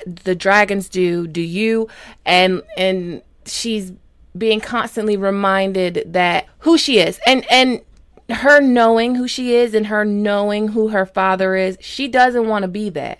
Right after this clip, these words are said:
She, she doesn't want to be a butcher. She doesn't want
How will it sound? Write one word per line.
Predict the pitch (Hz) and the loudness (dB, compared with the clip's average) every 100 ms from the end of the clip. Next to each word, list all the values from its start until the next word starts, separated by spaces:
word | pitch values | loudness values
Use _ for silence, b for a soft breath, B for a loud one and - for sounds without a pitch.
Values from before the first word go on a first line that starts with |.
| _ | _
She, | - 247 220 | -8 -6 -6
she | - 240 | -6 -6
doesn't | 202 226 240 233 240 - | 0 2 2 0 -6 -6
want | 202 214 220 - - | -6 -4 -4 -6 -10
to | 208 | -10
be | 170 202 196 | -8 -6 -4
a | 165 | -4
butcher. | 160 180 170 - 120 | -2 -4 -4 -8 -10
She | - 185 | -10 -6
doesn't | 196 208 214 220 214 | -2 -2 0 -2 -4
want | 202 214 214 | -4 -2 -2